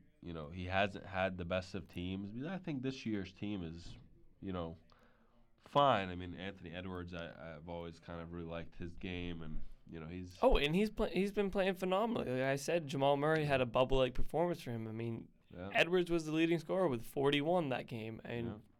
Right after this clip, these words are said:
Speaker 2: you know, he, he showed out.
Speaker 1: Karl Anthony Towns might be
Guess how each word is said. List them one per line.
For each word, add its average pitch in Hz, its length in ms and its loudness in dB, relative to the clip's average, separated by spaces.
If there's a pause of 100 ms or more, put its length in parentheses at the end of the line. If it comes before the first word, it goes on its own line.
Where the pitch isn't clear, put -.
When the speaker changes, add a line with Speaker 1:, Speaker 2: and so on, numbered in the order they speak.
(140)
Speaker 2:
you 127 80 -4
know, 123 200 2
he, 139 280 0
he 139 160 -2
showed 160 360 0
out. 208 280 0 (920)
Speaker 1:
Karl 104 220 0
Anthony 107 280 -4
Towns 87 480 -4
might 87 320 -6
be 87 260 -4